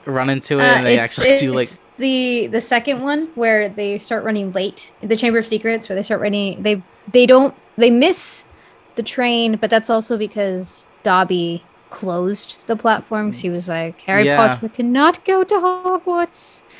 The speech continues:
Speaker 2: So,
Speaker 1: Yeah,
Speaker 2: yeah.
Speaker 1: yeah.
Speaker 2: And then they go
Speaker 1: For whatever reason, I th-, I, in my mind, I thought that was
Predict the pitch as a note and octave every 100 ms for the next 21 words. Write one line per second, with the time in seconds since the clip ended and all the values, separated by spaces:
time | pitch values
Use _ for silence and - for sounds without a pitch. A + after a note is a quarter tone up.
0 | - - - - - - A3 G#3 G3 B2
1 | A2+ G#2 - F2+ F2+ F2+ - - F#3+ F#3+
2 | F#3 F#3 F3+ F3 E3+ G#3 C4 A3+ G3+ -
3 | E3+ F3+ D3 D3+ E3+ G3+ F3 E3 F#3 F3
4 | D3